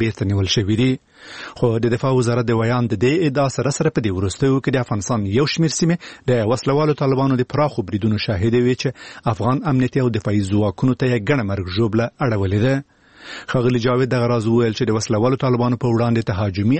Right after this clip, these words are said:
عملیات به جاري وساتي او هغه به لا پراخ کړي تر څو د دوی د سوق او ادارې مرکزونه یا رهبریت یا هم روزنځایونه او مالي سرچینې بیخي له منځه یوسي.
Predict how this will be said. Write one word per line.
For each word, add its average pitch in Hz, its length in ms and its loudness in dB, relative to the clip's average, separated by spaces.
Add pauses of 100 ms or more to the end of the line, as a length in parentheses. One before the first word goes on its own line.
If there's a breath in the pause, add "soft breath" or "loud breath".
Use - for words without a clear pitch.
عملیات 127 440 2
به 110 140 0
جاري 110 240 2
وساتي 156 420 0 (320 loud breath)
او 110 120 2
هغه 120 220 0
به 120 100 2
لا 139 160 2 (120)
پراخ 151 300 -2
کړي 151 140 -2 (280 loud breath)
تر 123 160 0
څو 156 100 4 (260 soft breath)
د 113 120 0
دوی 110 160 2
د 98 180 -6 (100)
سوق 131 320 0
او 135 80 2
ادارې 107 460 0
مرکزونه 113 500 0
یا 135 280 2
رهبریت 95 580 -2
یا 156 160 2
هم 170 100 0 (360 loud breath)
روزنځایونه 110 600 2
او 131 80 2
مالي 110 320 0
سرچینې 156 600 -2
بیخي 143 180 0
له 110 100 0
منځه 104 680 -2
یوسي. 107 340 0